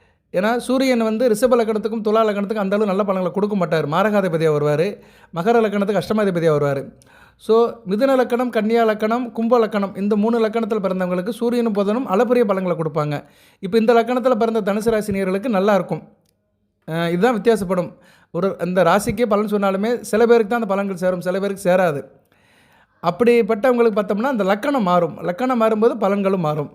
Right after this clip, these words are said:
சரியா நேயர்களே? அதுபோக புதன் வந்து இவருக்கு வேண்டிய கிரகம். யாருக்கு? சனி, சுக்கிரன் இவங்களுக்கு வேண்டிய கிரகம். ஜனன ஜாதகத்துல சுக்கிரன், சனி இப்ப சேர்ந்து இருக்கிறவங்களுக்கு நல்லா இருக்கும். ஏன்னா ரெண்டு பேரும் இப்ப கோச்சாரத்துல சேர்ந்து இருக்கிறாங்க, ராசிக்கு மூணாம் இடத்துல இருக்கிறாங்க.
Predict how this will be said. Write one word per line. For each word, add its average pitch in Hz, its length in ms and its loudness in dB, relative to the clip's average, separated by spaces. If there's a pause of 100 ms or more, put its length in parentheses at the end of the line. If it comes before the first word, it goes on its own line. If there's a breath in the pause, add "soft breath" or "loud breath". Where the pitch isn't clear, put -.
(100)
சரியா 190 300 -2
நேயர்களே? 180 480 0 (480 loud breath)
அதுபோக 240 420 4
புதன் 220 520 -2 (1500 loud breath)
வந்து 165 1300 0 (260)
இவருக்கு 240 340 -4
வேண்டிய 214 260 4
கிரகம். 160 320 0 (200)
யாருக்கு? 196 380 -2
சனி, 208 340 -2
சுக்கிரன் 214 560 -2 (100)
இவங்களுக்கு 208 280 0
வேண்டிய 196 280 0
கிரகம். 156 320 0 (320 loud breath)
ஜனன 233 300 0
ஜாதகத்துல 208 520 0
சுக்கிரன், 247 320 0
சனி 214 260 -2
இப்ப 202 180 -2
சேர்ந்து 214 320 0
இருக்கிறவங்களுக்கு 202 380 0
நல்லா 190 220 2
இருக்கும். 160 260 -2
ஏன்னா 185 160 -2
ரெண்டு 202 200 0
பேரும் 220 160 2
இப்ப 202 180 -2
கோச்சாரத்துல 190 320 -2
சேர்ந்து 180 320 -2
இருக்கிறாங்க, 165 400 -2
ராசிக்கு 180 340 -2
மூணாம் 175 300 -2
இடத்துல 151 260 -2
இருக்கிறாங்க. 143 440 -4